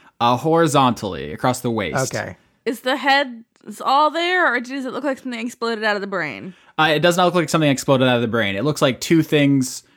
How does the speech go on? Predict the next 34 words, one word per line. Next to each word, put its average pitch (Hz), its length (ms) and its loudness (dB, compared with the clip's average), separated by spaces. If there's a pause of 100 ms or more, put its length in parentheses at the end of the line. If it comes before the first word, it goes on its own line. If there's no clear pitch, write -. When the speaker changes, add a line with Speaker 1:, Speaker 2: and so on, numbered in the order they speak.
(340)
Speaker 1:
were 127 160 0
tugging 143 360 2
on 131 140 2
opposite 127 320 0
ends. 120 240 0
They 123 100 -2
tug 147 200 0
of 123 120 0
warred 120 260 2
him. 104 220 -4 (320)
Speaker 3:
Yikes. - 640 -8 (240)
Speaker 1:
And 147 140 2
maybe 151 240 4
they 143 140 4
went 143 260 4
down 127 640 2 (320)
opposite 127 380 2
hallways 117 600 0
because 123 300 -2
they 123 100 0
are 113 140 -2
labeled. 110 500 0 (300)
One 131 260 4
is 135 220 2 (120)
labeled 117 680 0 (260)
Sol 135 880 0 (160)
specimens, 208 800 0
S 123 280 -2
O 117 180 -2
L, 117 460 -4 (280)
and 127 180 2
one 127 160 4
is 127 180 2
labeled 131 400 -2